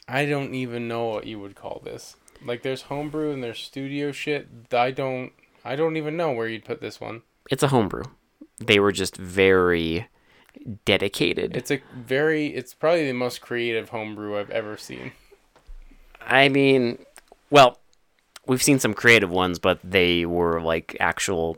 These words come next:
Speaker 2: straight up fucking garbage. Just fucking garbage. Whereas this is, like, creative and it somehow manages to not fucking fall apart.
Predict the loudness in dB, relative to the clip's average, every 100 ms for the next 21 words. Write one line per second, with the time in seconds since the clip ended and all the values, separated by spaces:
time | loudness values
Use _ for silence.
0 | -8 -6 0 2 2 0 -2 -2 -2 0
1 | 2 2 2 -2 -4 -6 _ -20 -20 -20
2 | -20 -20 -20 -20 -20 _ _ _ _ -14
3 | -8 -4 2 2 2 0 4 4 4 2
4 | 6 6 6 0 -2 -4 -8 -16 _ _
5 | 0 4 4 6 4 4 2 4 4 2
6 | 0 4 6 6 4 2 0 -6 -16 -14
7 | -12 -12 -16 -20 -20 _ _ _ _ _
8 | -2 2 8 8 8 8 10 12 12 12
9 | 8 2 _ _ _ _ -20 _ _ 0
10 | 6 8 8 8 6 4 2 2 4 6
11 | 8 8 4 0 2 4 4 2 2 2
12 | 6 8 6 6 4 4